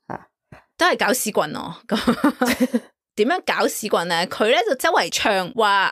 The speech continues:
Speaker 2: Frank 啲批好難食。
Speaker 1: 冇咁衰啦，唉。
Speaker 2: <laughs> 佢喺二零一一年接受媒體訪問嘅時候話，阿 Frank 啲批係全世界最難食啊，世一難食，連佢隻狗都唔食。
Speaker 1: 噉佢又唔好噉講，佢又唔係環遊個世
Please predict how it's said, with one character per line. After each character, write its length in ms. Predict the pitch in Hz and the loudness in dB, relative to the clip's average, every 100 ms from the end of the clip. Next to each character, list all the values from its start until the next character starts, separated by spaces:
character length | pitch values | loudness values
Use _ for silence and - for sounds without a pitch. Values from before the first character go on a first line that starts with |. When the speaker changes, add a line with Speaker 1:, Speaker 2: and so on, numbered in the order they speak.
| - | 0
Speaker 2:
Frank 220 | 285 285 | -2 0
啲 340 | 285 277 - 254 | -2 -6 0 0
批 60 | |
好 140 | 285 170 170 | 0 -2 0
難 240 | 240 180 - | 0 -2 -4
食。 180 | - - - _ _ - | -4 -4 -8 _ _ -2
Speaker 1:
冇 120 | 202 | 2
咁 160 | 202 - | 2 2
衰 380 | 214 208 208 202 | 4 4 4 4
啦， 400 | 196 196 196 190 | 2 2 2 0
唉。 80 | 143 | 0
Speaker 2:
<laughs> 600 | 151 202 233 214 202 - _ - - 403 | 0 2 0 0 -6 -8 _ -14 -10 -4
佢 100 | 359 | -2
喺 80 | 349 381 440 - 226 | 2 2 2 0 0
二 40 | 208 | 2
零 200 | 165 180 | 0 0
一 120 | 294 | 2
一 120 | 311 | 2
年 300 | 294 185 135 | 0 -2 -4
接 120 | - 220 | -4 0
受 200 | 202 180 | 0 0
媒 200 | 180 165 | -2 -2
體 80 | 214 | -2
訪 260 | 196 196 | 0 0
問 140 | 226 190 | 0 0
嘅 80 | 196 | -2
時 180 | - 160 | 0 -2
候 100 | 170 | 0
話， 160 | 180 | 2
阿 160 | 170 - | 2 0
Frank 280 | - 269 269 | -2 -2 -2
啲 60 | - | -4
批 440 | 254 - 370 226 | -6 -4 -2 0
係 220 | 262 170 | 0 -4
全 240 | - 196 180 | -2 -2 0
世 220 | 220 196 | 2 2
界 220 | 202 185 | 2 -2
最 220 | 185 196 190 | 2 2 2
難 180 | 113 | -2
食 100 | - - | -2 0
啊， 140 | 180 | 0
世 260 | - 226 202 | 0 0 2
一 120 | 254 - | 0 0
難 240 | 180 - | -6 -6
食， 180 | - - - | -6 -6 -2
連 200 | 208 190 | -2 2
佢 120 | 214 | 2
隻 100 | 220 | 2
狗 260 | 226 175 214 | 0 2 2
都 100 | 247 | 2
唔 100 | 165 | 2
食。 120 | 202 | 0
Speaker 1:
噉 160 | 285 | 0
佢 120 | - 285 | 2 2
又 100 | 196 | 2
唔 80 | 180 | 2
好 60 | |
噉 280 | 247 254 269 | 0 0 0
講， 840 | 185 147 143 156 185 214 233 233 233 | 0 0 2 4 4 4 4 2 2
佢 140 | 233 214 | 4 4
又 100 | 180 | 2
唔 60 | 147 | 0
係 100 | 151 | 0
環 260 | 143 139 | 0 -2
遊 140 | 139 156 | -2 0
個 80 | |
世 140 | 180 | 2